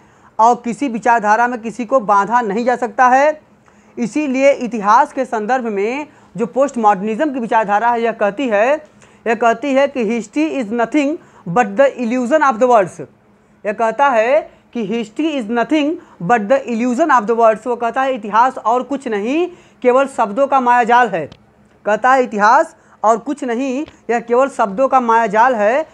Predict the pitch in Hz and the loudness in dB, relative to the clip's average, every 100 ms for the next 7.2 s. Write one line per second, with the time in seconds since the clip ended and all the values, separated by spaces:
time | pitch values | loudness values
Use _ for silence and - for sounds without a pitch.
0 | _ - 233 220 269 285 240 208 233 285 | _ -8 -6 -4 -6 -4 -4 -4 -4 -2
1 | 269 233 196 262 240 226 233 277 240 226 | 0 0 0 -2 -2 -4 -2 0 2 0
2 | 208 220 285 277 359 - _ - 220 247 | 0 2 2 0 -6 -6 _ -6 -2 0
3 | 247 220 277 262 254 262 311 - _ _ | 0 0 0 0 0 0 0 0 _ _
4 | _ _ - 233 - 269 269 240 226 214 | _ _ -2 0 2 2 2 -4 0 2
5 | 262 262 240 269 208 247 240 240 247 240 | 2 2 -2 -2 0 -2 -2 -2 -2 0
6 | 208 240 240 214 285 277 226 233 220 262 | 0 0 0 -2 2 2 2 0 2 2
7 | 339 | 0